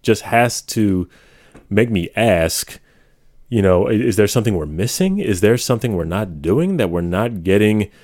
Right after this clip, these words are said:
more of these kinds of revelations, or that there's not an inbreaking of new doctrine in a new and life-giving way that can address our particular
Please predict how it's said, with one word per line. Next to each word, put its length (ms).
more 140
of 80
these 140
kinds 200
of 120
revelations, 600
or 140
that 160
there's 220
not 320
an 180
inbreaking 760
of 340
new 560
doctrine 600
in 200
a 100
new 260
and 80
life-giving 520
way 160
that 200
can 140
address 540
our 180
particular 680